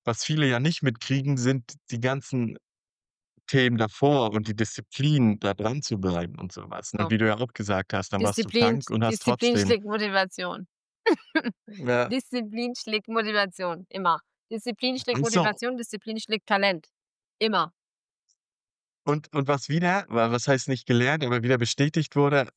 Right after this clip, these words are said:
Speaker 1: „Ey, äh, die Leute reden ja immer“, also, ist ja so 'ne Grundstimmung in unserem bezaubernden Land, dass alles schlecht ist und auch alles viel schlechter wird, aber es wird nie so heiß gegessen, wie es gekocht wird, ne?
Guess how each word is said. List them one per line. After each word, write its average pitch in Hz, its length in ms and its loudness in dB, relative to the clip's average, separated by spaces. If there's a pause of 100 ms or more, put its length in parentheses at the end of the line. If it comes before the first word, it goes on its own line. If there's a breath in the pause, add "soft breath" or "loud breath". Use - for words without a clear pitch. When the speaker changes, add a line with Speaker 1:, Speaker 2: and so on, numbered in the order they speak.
(120)
Speaker 1:
„Ey, 123 420 2
äh, 127 160 -6
die 117 120 0
Leute 120 340 2
reden 131 260 2
ja 127 100 4
immer“, 127 460 0
also, 104 340 -2 (560 loud breath)
ist - 160 -4
ja 123 120 4
so 120 100 0
'ne 120 120 4
Grundstimmung 143 960 2
in 117 180 -2
unserem 110 240 2
bezaubernden 117 640 0
Land, 113 320 0
dass 110 140 -4
alles 113 460 -6
schlecht 139 420 -2
ist 156 200 0
und 113 100 0
auch 110 140 -2
alles 117 220 -4
viel 131 220 -4
schlechter 123 480 -2
wird, 123 300 -2 (480)
aber 110 120 4
es 110 160 -2
wird 117 140 -2
nie 127 240 2
so 123 200 2
heiß 113 380 -4 (300)
gegessen, 113 480 0
wie 107 60 2
es 101 120 -4
gekocht - 400 -6
wird, 90 180 -4
ne? 120 220 -2